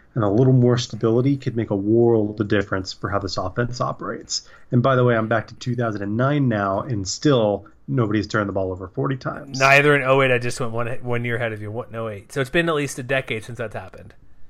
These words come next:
Speaker 1: So that is going to get better.
Speaker 2: Also, you know what I noticed interesting?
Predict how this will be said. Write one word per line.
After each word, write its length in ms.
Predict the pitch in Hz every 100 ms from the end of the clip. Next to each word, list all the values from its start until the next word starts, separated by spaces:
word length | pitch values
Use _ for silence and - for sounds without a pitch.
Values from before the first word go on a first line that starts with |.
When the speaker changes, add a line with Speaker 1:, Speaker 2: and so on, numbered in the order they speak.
| -
Speaker 1:
So 180 | - 127
that 320 | 160 196 160
is 280 | 143 131 117
going 300 | 117 117 104
to 60 |
get 220 | 101 95
better. 480 | 95 95 - 71 - - _ -
Speaker 2:
Also, 260 | 156 185 170
you 60 |
know 80 | 156
what 100 | 165
I 40 | 151
noticed 220 | 151 151
interesting? 520 | 147 160 - 185 190